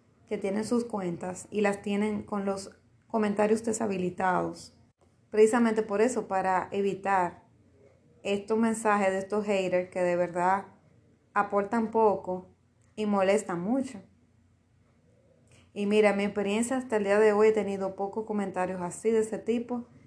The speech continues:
y los que he tenido lo he tenido con mi cuenta de, de, de comercio, no con la de coaching, o sea que no he tenido comentarios negativos.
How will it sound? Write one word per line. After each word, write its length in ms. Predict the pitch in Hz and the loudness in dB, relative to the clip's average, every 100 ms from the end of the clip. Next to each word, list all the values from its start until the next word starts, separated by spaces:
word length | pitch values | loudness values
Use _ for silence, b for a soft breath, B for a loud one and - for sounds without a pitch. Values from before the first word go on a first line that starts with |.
| b - | b -8
y 120 | 202 | -4
los 200 | 196 202 | -2 -2
que 120 | 202 | -2
he 60 | 190 | 0
tenido 400 | 226 220 220 208 | 0 2 2 2
lo 80 | |
he 40 | 202 | 2
tenido 440 | 208 208 208 202 | 0 0 0 -2
con 120 | 196 | -4
mi 120 | 190 180 | -6 -6
cuenta 360 | 185 185 196 | -6 -4 -2
de, 360 | 190 185 180 175 | -2 0 0 0
de, 180 | 180 - | -2 -4
de 260 | 185 175 170 | -4 -4 -2
comercio, 580 | 175 196 254 277 302 339 b b b _ | -2 0 0 0 -6 -6 b b b _
no 160 | 185 202 | -6 -2
con 100 | 190 | 2
la 100 | 180 | 2
de 140 | 180 | 2
coaching, 380 | 196 226 247 240 | 2 2 2 -2
o 80 | 202 | -2
sea 180 | 185 | -6
que 240 | 180 180 - | -4 -6 -6
no 200 | 190 202 | -4 -2
he 60 | 220 | 0
tenido 560 | 240 208 220 233 185 | 0 2 2 2 0
comentarios 500 | 180 180 170 180 190 | -2 -4 -2 -4 -4
negativos. 840 | 185 175 165 156 151 147 - - | -4 -6 -6 -8 -8 -10 -14 -20